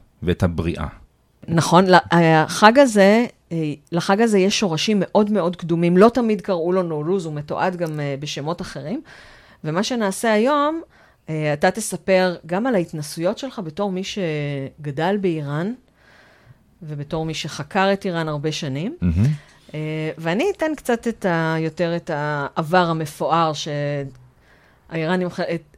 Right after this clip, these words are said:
Speaker 2: הספיקו כבר לשכוח את רובו.
Speaker 1: אהה, אני לא בטוח שהם שכחו.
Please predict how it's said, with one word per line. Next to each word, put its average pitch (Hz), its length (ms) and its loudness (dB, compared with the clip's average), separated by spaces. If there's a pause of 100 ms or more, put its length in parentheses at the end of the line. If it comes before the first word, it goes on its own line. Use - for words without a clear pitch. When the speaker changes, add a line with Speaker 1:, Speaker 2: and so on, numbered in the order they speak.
Speaker 2:
הספיקו 208 380 -2
כבר 175 160 4
לשכוח 170 520 4
את 151 120 -8
רובו. 139 320 -4 (280)
Speaker 1:
אהה, 90 420 6
אני 131 140 2
לא 170 120 6
בטוח 110 260 4
שהם 90 260 6
שכחו. 85 520 2